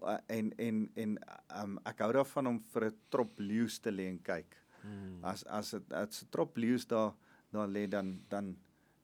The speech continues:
Speaker 1: stap hulle heeltyd verby mekaar en lek hulle mekaar. Ek is baie bly ons hoef mekaar nie te lek nie.
Speaker 2: <laughs>
Speaker 1: Maar daar's iets daarin,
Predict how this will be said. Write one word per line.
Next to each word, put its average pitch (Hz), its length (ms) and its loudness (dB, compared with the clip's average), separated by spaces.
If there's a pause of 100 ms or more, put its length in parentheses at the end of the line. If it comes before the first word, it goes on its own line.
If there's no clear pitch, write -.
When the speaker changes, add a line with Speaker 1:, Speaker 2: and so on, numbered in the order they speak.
Speaker 1:
stap - 280 -4
hulle 151 140 0
heeltyd 147 460 2
verby 107 260 0
mekaar 104 380 2
en 95 200 -2
lek 87 220 -4
hulle 98 160 -4
mekaar. 87 340 -8 (120)
Ek 117 160 -4
is 127 100 2
baie 113 260 4
bly 117 180 2
ons 107 160 0
hoef 101 140 -12
mekaar 107 280 0
nie 107 100 0
te 107 140 0
lek 92 340 0
nie. 170 220 -2 (400)
Speaker 2:
<laughs> - 440 -2
Speaker 1:
Maar 151 220 4
daar's 156 280 4
iets 240 340 0
daarin, 120 480 2